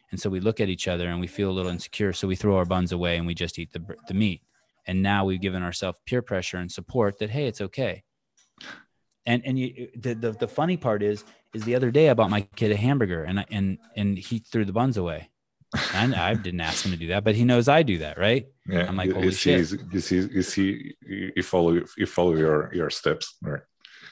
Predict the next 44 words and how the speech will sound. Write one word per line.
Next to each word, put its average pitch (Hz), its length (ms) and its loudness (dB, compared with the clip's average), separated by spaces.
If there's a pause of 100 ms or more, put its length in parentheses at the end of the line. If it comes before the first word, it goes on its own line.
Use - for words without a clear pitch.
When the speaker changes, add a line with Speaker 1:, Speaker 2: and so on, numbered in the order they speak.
(120)
Speaker 1:
Yeah. 123 300 6 (380)
If 143 140 2
you 226 200 4
and 214 100 4
I, 180 240 4
if 135 120 0
you 208 180 4
and 196 100 4
I 156 360 4 (160)
go 131 200 8
out 107 320 4 (200)
and 117 280 4
I'm 127 200 6
an 139 80 6
occasional 123 500 4
smoker 104 500 2
and 104 120 2
you're 110 160 4
always 113 360 6
a 101 60 0
smoker 92 540 -2 (260)
and 107 100 2
Speaker 2:
Mm-hmm. 107 100 4
Speaker 1:
you 135 80 4
light 120 180 6
up 107 100 -2
a 104 60 0
cigarette, 107 500 4
then 123 100 4
I'm 135 140 4
probably 113 360 4
gonna 107 160 2
have 98 200 0
one 98 160 2
then, 92 320 0
then 95 220 0
too. 95 360 0
You've 101 180 -2
been 101 120 0
a 95 60 -2
bad 95 240 0
influence 98 420 -2
on 82 180 -6
me. 85 200 -14